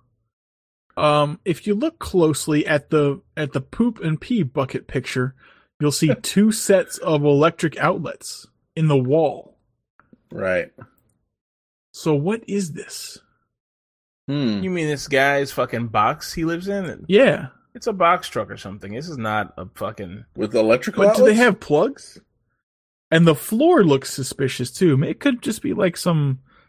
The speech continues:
Speaker 3: Oh,
Speaker 1: some
Speaker 3: yeah, there's a,
Speaker 1: textured paint,
Speaker 3: there's an
Speaker 1: but it's,
Speaker 3: actual
Speaker 1: like, cement.
Speaker 3: electrical outlet.
Speaker 1: Yeah, there's two of 'em.
Speaker 3: This is
Speaker 1: One
Speaker 3: a
Speaker 1: up
Speaker 3: shed.
Speaker 1: high and one
Speaker 2: <laughs> It's a
Speaker 1: low.
Speaker 2: shed.
Speaker 3: Lives in
Speaker 1: Yeah,
Speaker 3: a
Speaker 1: it's
Speaker 3: fucking
Speaker 2: He's
Speaker 1: very
Speaker 2: living in a s-,
Speaker 1: shed-like.
Speaker 2: he's living in a storage unit.
Speaker 3: Oh, no. You know what this is?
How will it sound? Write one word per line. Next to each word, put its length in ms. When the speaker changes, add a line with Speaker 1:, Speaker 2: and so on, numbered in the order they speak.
Speaker 3:
Oh, 100
Speaker 1:
some 80
Speaker 3:
yeah, 220
there's 40
a, 20
Speaker 1:
textured 300
paint, 200
Speaker 3:
there's 160
an 60
Speaker 1:
but 80
it's, 60
Speaker 3:
actual 140
Speaker 1:
like, 120
cement. 300
Speaker 3:
electrical 320
outlet. 500
Speaker 1:
Yeah, 140
there's 180
two 220
of 120
'em. 220
Speaker 3:
This 140
is 80
Speaker 1:
One 160
Speaker 3:
a 60
Speaker 1:
up 60
Speaker 3:
shed. 80
Speaker 1:
high 280
and 220
one 280
Speaker 2:
<laughs> 180
It's 420
a 80
Speaker 1:
low. 160
Speaker 2:
shed. 280
Speaker 3:
Lives 260
in 40
Speaker 1:
Yeah, 60
Speaker 3:
a 20
Speaker 1:
it's 80
Speaker 3:
fucking 140
Speaker 2:
He's 100
Speaker 1:
very 260
Speaker 2:
living 140
in 60
a 40
s-, 80
Speaker 1:
shed-like. 460
Speaker 2:
he's 200
living 300
in 120
a 60
storage 640
unit. 460
Speaker 3:
Oh, 240
no. 320
You 160
know 100
what 120
this 180
is? 340